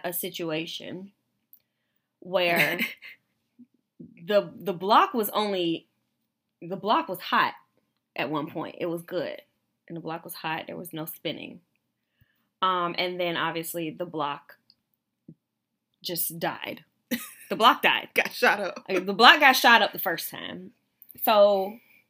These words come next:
Speaker 1: after that happened, went through several months, was like, "Oh, I think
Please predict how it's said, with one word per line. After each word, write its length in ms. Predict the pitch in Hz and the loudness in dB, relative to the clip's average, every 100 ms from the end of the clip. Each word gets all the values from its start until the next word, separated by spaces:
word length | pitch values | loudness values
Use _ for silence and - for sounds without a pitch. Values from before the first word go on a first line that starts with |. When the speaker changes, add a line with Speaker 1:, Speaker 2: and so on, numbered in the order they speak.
| _ _ _ _ _ _ - | _ _ _ _ _ _ 2
Speaker 1:
after 260 | 294 339 262 | 2 2 2
that 200 | 294 302 | 2 2
happened, 540 | 220 202 196 180 175 - _ _ _ _ _ 202 | -2 -2 -2 -2 -4 -10 _ _ _ _ _ -14
went 240 | 190 233 | -10 -4
through 240 | 254 277 | 0 2
several 400 | 254 262 262 302 | 4 4 6 4
months, 720 | 294 226 190 196 214 - - - - _ - | 4 4 2 0 -4 -4 -4 -6 -10 _ -18
was 260 | 180 175 | -16 -12
like, 380 | 190 175 170 170 - | -6 -2 -2 -2 0
"Oh, 100 | 587 539 | 2 4
I 160 | 233 277 | 4 4
think 220 | 381 | 2